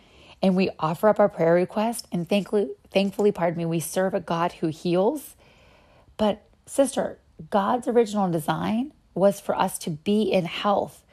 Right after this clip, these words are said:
to prosper in our health in all areas. It tells us in three John two, "I pray that you are getting along and that your soul will prosper just as you are." And so pray that your body is prospering.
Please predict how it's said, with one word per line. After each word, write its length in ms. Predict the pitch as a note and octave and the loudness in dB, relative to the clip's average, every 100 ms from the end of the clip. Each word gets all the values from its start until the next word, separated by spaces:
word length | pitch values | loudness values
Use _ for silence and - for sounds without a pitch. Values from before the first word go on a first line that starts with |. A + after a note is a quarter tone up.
| _ _ | _ _
to 120 | G#3+ | -2
prosper 800 | A3 - - G3 G#3+ G#3+ - F3 | -2 -6 -2 0 0 -4 -4 -2
in 160 | - E3+ | 0 -2
our 160 | D#3+ | -2
health 460 | D#3 - C#3 D3 - _ | -4 -2 -2 -2 -10 _
in 160 | G3+ F#3+ - | -2 -2 -4
all 380 | F#3 F#3+ F#3+ F#3 | 0 2 4 2
areas. 580 | - D#3+ D3+ - - - | 0 0 0 -2 -6 -6
It 100 | - | -10
tells 260 | - - E3+ | -6 -4 -4
us 140 | - | -4
in 100 | E3+ | -6
three 240 | D#3+ - F3+ | -8 -4 -4
John 280 | F3 E3+ D#3+ | -4 -6 -6
two, 420 | - B3+ G3 F3 - - - - - | 0 2 2 0 -10 -20 -20 -4 -2
"I 80 | |
pray 360 | F3+ - G3 G#3 | -2 -2 2 2
that 100 | G3 | 2
you 160 | F#3 F3 | 2 0
are 60 | |
getting 200 | E3 F3 | 0 0
along 180 | F3+ F3 | 0 -2
and 80 | F3 | -2
that 120 | - | -4
your 80 | E3 | -6
soul 420 | - - F3+ F#3+ | -6 0 2 4
will 160 | F3 E3+ | 2 0
prosper 640 | - E3 D#3 - D#3+ D#3 | -2 -2 -2 -4 -6 -6
just 420 | D3+ E3 E3+ - | 0 2 2 0
as 240 | D#3 D#3+ C#3+ | -2 0 0
you 200 | D#3+ - | -2 0
are." 360 | - - - - _ _ _ _ _ _ - - | -2 -2 -8 -14 _ _ _ _ _ _ -20 -8
And 160 | E3+ | -2
so 220 | D3+ F3+ E3 - - - | 4 6 4 -4 -20 -6
pray 140 | - G#3 | 4 6
that 80 | |
your 120 | F3+ D#3+ | 6 4
body 240 | E3 F3+ | 4 4
is 100 | E3+ | 2
prospering. 520 | - D#3 - - F3+ | -2 -4 -4 -10 -10